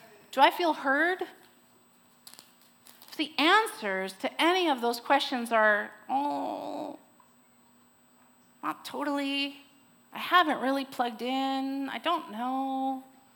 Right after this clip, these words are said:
I know, like, one person, maybe two." If the answer is a struggle for you in any of those questions, "Do I feel seen? Do I feel loved? Do I feel heard?" I would ask you to pray.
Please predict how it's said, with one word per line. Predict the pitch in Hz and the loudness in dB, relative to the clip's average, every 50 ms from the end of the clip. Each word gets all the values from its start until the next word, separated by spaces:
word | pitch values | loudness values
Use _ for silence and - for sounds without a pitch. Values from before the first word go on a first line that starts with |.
| _ _ _ - - - - _ _ _ - | _ _ _ -20 -20 -20 -20 _ _ _ -12
I | 226 254 | -8 -4
know, | 294 339 370 370 | -2 0 0 0
like, | 302 240 202 - - | 0 -2 -4 -8 -10
one | - 226 240 254 262 | -8 -8 -6 -6 -6
person, | 262 262 262 262 - 269 254 254 247 | -6 -8 -8 -8 -8 -10 -10 -8 -8
maybe | 247 247 247 254 254 | -10 -10 -10 -12 -14
two." | - - - 269 262 262 262 262 254 247 - _ _ _ _ _ _ _ _ _ _ _ _ _ _ _ _ _ _ _ _ _ _ _ _ _ - | -14 -12 -12 -10 -10 -10 -10 -12 -14 -16 -20 _ _ _ _ _ _ _ _ _ _ _ _ _ _ _ _ _ _ _ _ _ _ _ _ _ -12
If | 240 - - | -10 -8 -6
the | 294 269 - - | -6 -4 0 4
answer | 262 311 370 427 - - - 254 226 | 6 8 8 6 6 2 -4 -2 0
is | 220 220 220 | 0 0 -2
a | 220 214 | -2 -6
struggle | - - - - 277 277 311 320 330 311 294 277 | -8 -10 -4 4 6 8 8 8 6 2 2 0
for | 285 - - 220 | -2 -4 -4 -4
you | 214 208 208 185 | -4 -4 -6 -4
in | 180 180 202 | -2 0 2
any | 240 277 302 302 | 2 4 4 4
of | 294 285 | 4 2
those | 262 254 247 | 2 0 0
questions, | - - 226 185 - - 196 180 - | -2 -4 -4 -4 -4 -6 -8 -10 -8
"Do | - 208 196 | -6 -6 -6
I | 185 196 | -6 -6
feel | - 214 196 | -8 -12 -12
seen? | - - - - 330 349 349 330 | -12 -10 -6 -4 -2 -2 -2 0
Do | 294 | 0
I | 240 226 | 0 -2
feel | 214 - - 180 | -2 -4 -6 -2
loved? | 208 247 269 302 269 254 | 2 4 4 4 4 0
Do | 247 226 | 0 0
I | 214 220 | 0 0
feel | 220 226 196 202 | -2 -6 -8 -8
heard?" | - - - 302 302 277 214 - 175 170 - - - _ _ _ _ _ _ _ _ _ _ _ _ _ _ _ _ _ _ - | -6 -4 -4 -2 -2 -2 -4 -6 -8 -10 -14 -20 -20 _ _ _ _ _ _ _ _ _ _ _ _ _ _ _ _ _ _ -2
I | 254 320 | 0 2
would | 349 311 | 4 6
ask | 294 302 294 - | 6 6 4 2
you | - 269 | -4 -6
to | 247 | -6
pray. | - - - 247 220 196 175 165 180 | -6 -6 0 4 4 4 4 2 -4